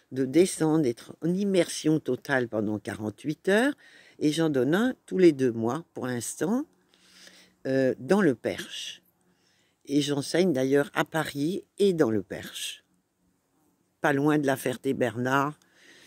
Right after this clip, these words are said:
s'il y en a qui sont dans ce coin-là, mais vous pouvez toujours, euh, me contacter. Je pratique également, bien sûr, la thérapie psycho-énergétique en individuel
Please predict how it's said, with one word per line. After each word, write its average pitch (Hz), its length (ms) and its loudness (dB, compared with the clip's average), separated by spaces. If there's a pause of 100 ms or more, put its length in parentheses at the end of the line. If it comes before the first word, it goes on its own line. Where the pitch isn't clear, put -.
(180)
s'il - 260 -8
y 135 60 2
en 123 140 2
a 131 120 2
qui - 420 -12
sont 127 180 -6
dans 120 180 -2
ce - 140 -10
coin-là, 117 480 -4 (140)
mais 117 340 0
vous 117 120 -12
pouvez 117 320 -2
toujours, 127 640 -10
euh, 107 260 -6
me 120 180 -6
contacter. 113 680 -12
Je 127 340 2 (320)
pratique 143 440 -8
également, 135 540 -2
bien 127 240 -4
sûr, 139 280 -4
la 120 140 -10
thérapie 131 640 -4
psycho-énergétique 120 1300 -6
en 127 160 -4
individuel 117 920 -2